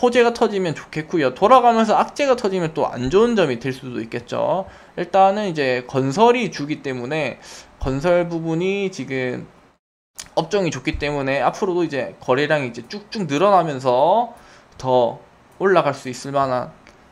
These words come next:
그런 여력이 있을 것으로 보이고요. 어, 오늘 뭐, 장이 좀 흐지부지 했었는데,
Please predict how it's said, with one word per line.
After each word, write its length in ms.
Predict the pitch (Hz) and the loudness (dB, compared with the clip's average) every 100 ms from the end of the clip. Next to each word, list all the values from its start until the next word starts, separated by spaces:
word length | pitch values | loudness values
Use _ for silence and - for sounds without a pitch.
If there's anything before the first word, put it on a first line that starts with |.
| - | -2
그런 280 | 165 170 139 | 2 4 4
여력이 320 | 127 160 147 | 6 6 4
있을 240 | 131 - | -2 -2
것으로 400 | 170 165 165 135 | 0 2 2 0
보이고요. 720 | - 131 139 135 156 156 160 - - - - | 0 -2 0 0 0 -2 -6 -20 -20 -8 2
어, 380 | 123 123 120 | 6 8 6
오늘 640 | 139 170 160 156 156 156 156 | 4 2 2 2 0 0 0
뭐, 220 | 123 120 | 2 2
장이 360 | 135 139 156 160 | 2 0 0 0
좀 260 | 165 151 | 2 2
흐지부지 540 | 147 190 196 190 185 185 | 2 0 0 -2 -2 -2
했었는데, 880 | 208 202 156 127 120 151 143 120 | -2 -2 0 -2 -2 0 0 -2